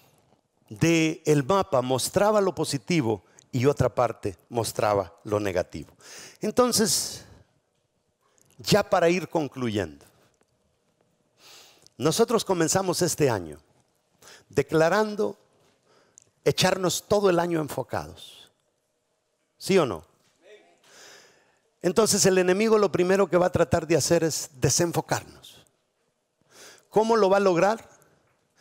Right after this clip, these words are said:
Nos va a querer desenfocar a través de una enfermedad, a través de una mala noticia.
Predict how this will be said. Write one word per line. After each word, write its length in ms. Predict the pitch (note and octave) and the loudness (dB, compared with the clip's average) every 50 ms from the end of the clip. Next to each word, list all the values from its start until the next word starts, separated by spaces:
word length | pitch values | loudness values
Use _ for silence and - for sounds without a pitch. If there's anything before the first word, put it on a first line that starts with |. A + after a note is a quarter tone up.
| _ _ _ _ _ _ _ _ _ _ _ _ _ | _ _ _ _ _ _ _ _ _ _ _ _ _
Nos 320 | C3 C#3 D#3 D3+ C3+ B2+ | -4 -2 0 0 -2 0
va 120 | C3 F3+ F#3+ | -2 -2 -2
a 60 | F#3 | 2
querer 320 | - F#3+ E3+ F3+ F#3 D#3+ | 2 2 4 4 2 4
desenfocar 840 | D#3 F3+ - - E3 D3 C3 - C3+ - - E3+ - - - - - _ _ _ _ _ _ _ _ _ _ _ _ _ _ _ _ _ _ _ _ _ _ _ _ _ _ _ _ _ _ _ _ _ _ _ _ _ _ _ _ _ _ _ | 2 0 2 0 -2 -2 -2 -4 -4 0 0 0 0 0 -2 -8 -16 _ _ _ _ _ _ _ _ _ _ _ _ _ _ _ _ _ _ _ _ _ _ _ _ _ _ _ _ _ _ _ _ _ _ _ _ _ _ _ _ _ _ _
a 140 | - A2+ A2 | -6 -4 -2
través 320 | - A2 A2+ A2+ B2 A2+ | 0 0 2 2 2 0
de 80 | A2+ A2 | 0 -2
una 200 | G#2+ G#2+ G#2+ G#2+ | -2 -2 -4 -6
enfermedad, 600 | G2 - A2 F#2+ F#2 F#2+ F#2 F#2+ B2 C#3 D3 D3+ | -6 -6 -8 -6 -6 -6 -4 -4 -4 -4 -6 -8
a 60 | C#3 | -6
través 280 | - G#2+ G#2+ G2+ A2 | -4 -2 -2 -2 -2
de 80 | G2+ G#2+ | -2 -4
una 200 | G#2+ G#2+ G#2+ G2+ | -6 -4 -6 -8
mala 260 | G2+ G2+ G2 F#2+ F#2 | -8 -8 -6 -6 -6
noticia. 480 | F2+ F#2 F2 - - D#2+ D2+ - - | -8 -10 -12 -14 -16 -16 -16 -18 -20